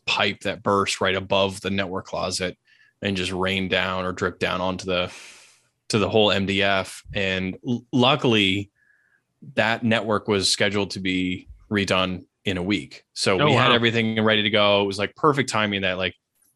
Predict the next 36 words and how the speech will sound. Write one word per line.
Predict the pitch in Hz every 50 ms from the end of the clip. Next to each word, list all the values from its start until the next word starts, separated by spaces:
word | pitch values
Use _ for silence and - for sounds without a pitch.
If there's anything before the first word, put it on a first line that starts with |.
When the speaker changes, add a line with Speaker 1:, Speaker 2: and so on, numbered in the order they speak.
| _ -
Speaker 1:
if | 110 104
this | 120 139 143 135 -
thing | - 139 127
was, | 123 117 110 - -
if | 113 110 -
this | 156 127 -
pipe | - - 131 120
was | 110 107 101
gonna | 110 101 92
burst, | 90 101 98 98 92 - - - 113
this | 107 98 95
is | 95
the | 87 95
best | 90 92 90 -
time | - 101 92 82
for | - 87
it | 85 87
to | - 95
happen. | 90 85 78 - - _ _ _ _
Speaker 2:
Yeah. | 117 120 127 123 110 92 _ _ _ _ _ -
Speaker 1:
Uh, | 120 104 98 95 95 92
rather | 104 110 113 110 113
than | 123 120 131
on | 147 123
the | 117
new | 113 113 117 113
network. | 104 101 98 95 92 90 85 - - - - - - - _ -
Um, | 117 110 107 101 98 98 92 92 - _ _ _ _ _ _ _ _ _ _ - -
so | - - 147
they | 139
come | 135 170 165
and | 160 151
they | 139
patch | 135 139 131 131 131 131 -
the | - 113
pipe, | - 117 110 113 113 113